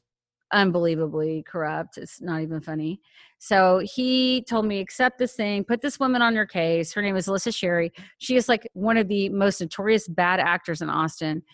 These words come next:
She's had at least five complaints with the Texas State Board of Examiners and Psychologists. And there's a lot of really interesting tweets going on right now about Alyssa Sherry, who's now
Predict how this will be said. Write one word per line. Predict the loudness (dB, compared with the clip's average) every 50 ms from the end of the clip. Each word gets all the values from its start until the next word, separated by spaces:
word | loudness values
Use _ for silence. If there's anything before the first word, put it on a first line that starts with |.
| _ _ _
She's | -6 -4 -4 -2 -2
had | -2 -2 -2
at | -2 -2
least | -2 -4 -4 -6 -6 -4
five | 0 0 0 0 -2 -2
complaints | -4 -4 -2 -2 -4 -4 -4 -6
with | -8 -6
the | -6 -8
Texas | -4 -4 -4 -4 -4 -6 -8 -6
State | -4 -4 -4 -2
Board | -2 -2 0 0 0
of | -2 -4
Examiners | -6 -4 -2 -2 -2 -2 -2 -4 -6 -8
and | -10 -8
Psychologists. | -6 -8 -8 -4 -4 -4 -4 -4 -6 -8 -8 -10 -10 -10 -12 -16 -18 _ _ _ _ -20 _ _ -6
And | -2 2 2 2 2 2
there's | 4 2 2 4
a | 2 0
lot | 2 4 2 4 4
of | 2 2
really | 4 4 4 4 4 2
interesting | 2 -2 -2 -4 -4 -2 -2 -2
tweets | -2 -2 -4 -4 -4 -6 -4
going | -2 -2 0 0
on | 0 0 2
right | 0 0 0
now | 2 0
about | 2 2 2 0
Alyssa | 0 -2 -4 -4 -4 -8
Sherry, | -6 -4 -2 0 0 0 0 0
who's | 0 -2 -2 -2
now | -2 0 0 0 0